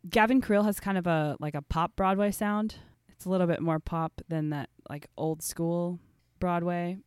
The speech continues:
And I think you also play that. And that's something that I, I personally look for, especially in professional productions, is that not all the characters sound the same.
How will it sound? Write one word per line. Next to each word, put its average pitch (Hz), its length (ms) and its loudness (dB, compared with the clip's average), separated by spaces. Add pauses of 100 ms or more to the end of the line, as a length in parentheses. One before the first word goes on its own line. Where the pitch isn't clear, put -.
(100)
And 160 120 -2
I 151 100 -2
think 156 300 -2
you 151 260 -2 (480)
also 165 300 2
play 190 220 -2
that. 196 260 0
And 160 300 -2
that's 156 220 -6
something 208 380 -2
that 170 120 0
I, 156 220 -2 (200)
I 165 200 0
personally 220 800 -6
look 196 320 -4
for, 202 420 2 (140)
especially 165 340 -6
in 147 60 -4
professional 151 440 -6
productions, 180 640 -4 (380)
is 165 80 -4
that 170 120 0
not 160 220 2
all 160 140 4
the 170 80 0
characters 160 640 -4 (120)
sound 156 420 -2
the 165 140 -4
same. 175 420 -4